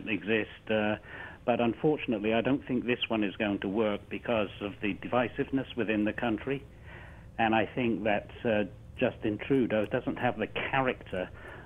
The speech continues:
and the ability to actually, um, unify this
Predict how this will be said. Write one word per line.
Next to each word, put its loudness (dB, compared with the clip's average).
and 4
the 2
ability 0
to -2
actually, -2
um, 0
unify 2
this -4